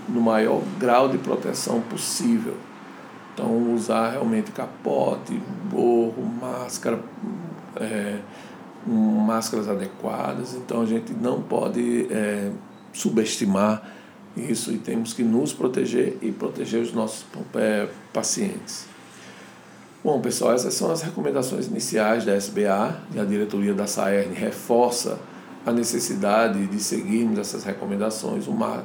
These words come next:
o máximo possível. Não podemos brincar com isso. As cirurgias eletivas já vão ser canceladas, já estão sendo canceladas, a, o funcionamento de clínicas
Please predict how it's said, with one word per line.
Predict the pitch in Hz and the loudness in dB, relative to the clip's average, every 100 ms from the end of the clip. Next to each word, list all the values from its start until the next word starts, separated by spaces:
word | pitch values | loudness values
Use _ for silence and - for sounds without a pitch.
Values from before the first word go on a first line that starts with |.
| - | -6
o | |
máximo | 104 104 117 - 127 | -2 0 0 0 -2
possível. | 113 131 - - 107 92 - - - - - - | -4 -4 -6 -2 0 0 -6 -12 -16 -18 -18 -10
Não | - 113 127 | -2 2 2
podemos | 123 110 120 127 | 2 0 0 0
brincar | 98 131 156 - - - | -2 -4 -4 0 -2 0
com | - | -2
isso. | 98 92 - - - - | -2 -2 -8 -14 -14 -14
As | 92 | -10
cirurgias | - 104 98 120 101 | -4 -4 -2 -2 0
eletivas | 101 98 98 113 120 - - - - - - | 0 -2 -2 0 0 -2 -8 -12 -16 -14 -2
já | 180 | 0
vão | 110 101 | 2 0
ser | 95 - | -2 -4
canceladas, | - - 131 110 107 117 | -6 -4 0 4 4 4
já | 101 | 0
estão | 95 - | -4 -6
sendo | - - 110 107 | -6 -2 0 0
canceladas, | - - - 110 117 120 113 104 113 | -4 -8 -6 -4 -2 -2 -2 -4 -4
a, | 101 | -2
o | 101 | -2
funcionamento | 101 - - 117 107 95 107 110 - | -2 -4 0 0 2 2 2 2 -2
de | 117 - | -10 -6
clínicas | 120 110 107 104 - - | 0 4 4 2 -6 -6